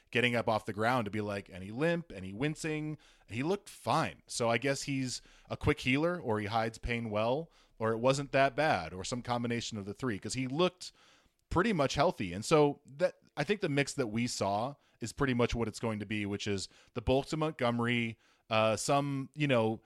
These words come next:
mm, change up looks to Tariq Cohen, either coming out as a scat back or occasionally straight out of the backfield and through the A gap just because defenses aren't looking for it. And then the one to, one to two, maybe three times a game where they give, uh, Cordell Patterson a lane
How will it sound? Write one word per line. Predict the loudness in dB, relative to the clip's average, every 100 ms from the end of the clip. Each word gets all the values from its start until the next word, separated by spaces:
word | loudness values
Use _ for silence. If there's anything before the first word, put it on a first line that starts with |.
| _ _ _ _ _ _ -20
mm, | -14 -12 -10 -10 -10 -10 -12 -16 -8
change | -2 0 2 2
up | 2
looks | 4 2 2 -2
to | 0 -2
Tariq | 0 -2 0
Cohen, | 2 4 2
either | 0 0 0
coming | 0 0 2
out | 2
as | 0
a | -4
scat | -2 -2 0
back | 0 0 2
or | -2
occasionally | -2 -2 0 0 0 0 -4 -12 _
straight | 0 4 4
out |
of | 4
the | 2
backfield | 2 0 0 0 0
and | -4
through | -4
the | -4 -2
A | 0
gap | 0 0 -2
just | -6 -8
because | -6 -6 -4
defenses | -6 -6 -6 -6
aren't | -6 -6
looking | -4 -4 -6
for | -6 -4 -2
it. | -6 -14 -20 -20 -4
And | 0
then | 4 4
the |
one | 4 6 4 2
to, | -4
one | 0 2 2 0
to |
two, | -4 -2 0 0 -2
maybe | -4 -4
three | -6 -6 -4
times | -2 -2 -2
a |
game | -2 0 0
where | -2
they | -2
give, | 0 -2 -4 -8
uh, | -6
Cordell | -2 2 4 2
Patterson | 2 0 -2 -2
a | -2
lane | 0 2 2 0